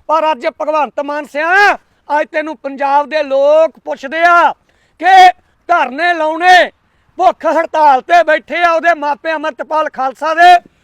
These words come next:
ਪ੍ਰਧਾਨ ਮੰਤਰੀ ਬਾਜੇ ਕੇ ਦੇ ਤੇ ਹੋਰ ਜਿੰਨੇ ਵੀ ਸਾਥੀ ਆ ਉਹ ਭੁੱਖ ਹੜਤਾਲ ਤੇ ਬੈਠੇ ਆ,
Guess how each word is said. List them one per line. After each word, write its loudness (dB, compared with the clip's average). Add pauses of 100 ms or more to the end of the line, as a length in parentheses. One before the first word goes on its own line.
ਪ੍ਰਧਾਨ -4
ਮੰਤਰੀ -8
ਬਾਜੇ -4
ਕੇ -2
ਦੇ 6 (320)
ਤੇ 0
ਹੋਰ 4
ਜਿੰਨੇ -6
ਵੀ -2
ਸਾਥੀ -6
ਆ 2 (280)
ਉਹ 4
ਭੁੱਖ -4
ਹੜਤਾਲ -2
ਤੇ -2
ਬੈਠੇ -6
ਆ, 2